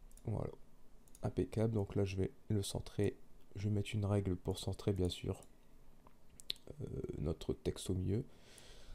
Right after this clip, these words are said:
Donc là c'est le milieu. Et on va centrer notre texte au milieu. Donc vous pouvez le décaler, après c'est à vous de choisir aussi, hein, comme vous voulez. On peut mettre un peu plus à gauche comme ça.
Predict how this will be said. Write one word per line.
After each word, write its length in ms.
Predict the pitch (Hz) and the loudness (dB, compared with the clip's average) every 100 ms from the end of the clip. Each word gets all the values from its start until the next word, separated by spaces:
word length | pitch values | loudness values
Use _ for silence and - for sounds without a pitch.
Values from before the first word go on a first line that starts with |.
| - - - | -12 -14 -12
Donc 200 | - 101 | 2 6
là 100 | 90 | 6
c'est 160 | - | 6
le 60 | 90 | 4
milieu. 440 | 87 87 90 98 - - - - - - - - - - | 4 6 6 4 0 -10 -14 -16 -16 -16 -14 -14 -14 2
Et 160 | 127 120 - | 4 4 2
on 120 | - 98 | 2 4
va 120 | 110 | 6
centrer 360 | - 98 - | 4 4 4
notre 280 | 110 95 110 | 4 2 0
texte 420 | - 110 117 - - | 4 4 4 -4 2
au 80 | 120 | 4
milieu. 300 | 110 - 127 | 4 2 4
Donc 200 | 98 - | 4 4
vous 60 | |
pouvez 340 | 101 - 101 101 | 0 2 6 6
le 60 | |
décaler, 460 | 98 98 - 90 104 | 6 4 6 6 8
après 260 | 104 - 101 | 6 4 4
c'est 140 | 95 | 4
à 20 | |
vous 120 | 95 | 2
de 60 | 101 | 2
choisir 380 | - 90 95 98 | 4 4 4 2
aussi, 280 | 98 - 104 | 0 2 6
hein, 200 | - - | 6 6
comme 100 | 104 | 4
vous 140 | 98 95 | 4 4
voulez. 360 | 98 95 110 - - - | 4 4 2 0 -6 -8
On 40 | - | -4
peut 120 | 104 | 2
mettre 220 | 104 - | 2 2
un 60 | 110 | 0
peu 100 | 104 | 0
plus 280 | - - 95 | 0 2 4
à 60 | |
gauche 220 | 95 98 - | 6 6 4
comme 140 | - | -2
ça. 240 | - 98 | 2 2